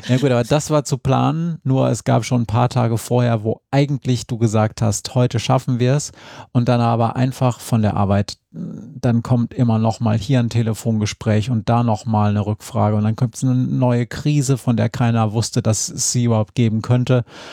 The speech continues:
Und so ist es halt. Okay. Dann danke dir, Maria, und wir sprechen uns hoffentlich ganz bald wieder hier am Mikrofon und euch da draußen wünsche ich einen schönen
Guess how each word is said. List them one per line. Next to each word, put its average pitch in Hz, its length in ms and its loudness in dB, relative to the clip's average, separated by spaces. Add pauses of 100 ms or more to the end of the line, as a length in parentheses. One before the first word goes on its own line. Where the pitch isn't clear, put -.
(500)
Und 120 360 2
so 104 180 -2
ist 92 180 -6
es 95 160 -6
halt. - 320 -10 (420)
Okay. 101 400 0 (560)
Dann 147 380 0
danke 180 240 0
dir, 165 120 2
Maria, 131 340 2
und 135 360 -2
wir 123 240 2
sprechen 123 520 -2
uns 117 180 -2
hoffentlich 113 800 -2 (100)
ganz 127 640 -2
bald 110 400 0
wieder 131 300 0
hier 117 320 0
am 113 160 0
Mikrofon 117 760 -2
und 117 220 -2
euch 110 180 0
da 113 140 0
draußen 127 680 0
wünsche 120 320 0
ich - 600 -2
einen 123 320 2
schönen 151 680 0